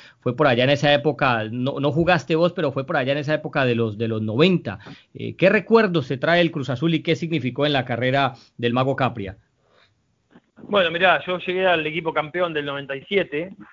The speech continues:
Speaker 2: cuando termina fin de año, eh, el equipo que, que estaba el ruso Adomaitis, Carlos Hermosillo, Benjamín Galindo, Juan Reynoso, el
Speaker 1: Equipazo.
Speaker 2: Conejo Pérez, había un, eh,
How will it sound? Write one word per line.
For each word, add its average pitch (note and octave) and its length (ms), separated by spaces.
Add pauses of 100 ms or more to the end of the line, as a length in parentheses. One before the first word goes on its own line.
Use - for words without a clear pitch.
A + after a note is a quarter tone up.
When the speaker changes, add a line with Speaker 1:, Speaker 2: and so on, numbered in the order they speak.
(160)
Speaker 2:
cuando A#2+ 220
termina C3 380
fin C3+ 180
de C3+ 120
año, D3+ 600
eh, A2 720 (160)
el A2 340
equipo B2 300
que, A2+ 120 (200)
que A#2+ 100
estaba A#2+ 240
el A#2+ 80
ruso C3+ 260
Adomaitis, C3+ 680
Carlos C3 300
Hermosillo, B2 680
Benjamín A#2+ 440
Galindo, B2+ 520 (480)
Juan C3+ 220
Reynoso, B2+ 800 (220)
el A#2+ 220
Speaker 1:
Equipazo. G#2+ 100
Speaker 2:
Conejo C3+ 340
Pérez, C#3+ 300
había C#3 220
un, A#2 160 (600)
eh, C3+ 340